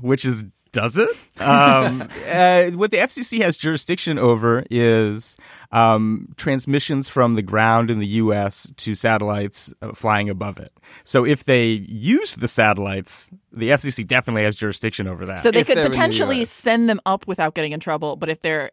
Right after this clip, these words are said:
Speaker 2: having contact back with the ground, then they get in trouble.
Speaker 1: Yes.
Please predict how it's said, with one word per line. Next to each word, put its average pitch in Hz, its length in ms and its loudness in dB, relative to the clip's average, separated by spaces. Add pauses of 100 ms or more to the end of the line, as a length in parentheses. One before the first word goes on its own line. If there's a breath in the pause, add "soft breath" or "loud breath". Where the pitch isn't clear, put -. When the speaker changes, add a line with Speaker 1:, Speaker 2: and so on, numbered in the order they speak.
(100)
Speaker 2:
having 196 320 -2
contact 185 560 -2
back 160 180 0
with 170 100 -10
the 180 60 -8
ground, 190 440 2
then 160 180 -2
they 135 80 -6
get - 120 -14
in - 80 -14
trouble. - 340 -14 (120)
Speaker 1:
Yes. 127 400 -2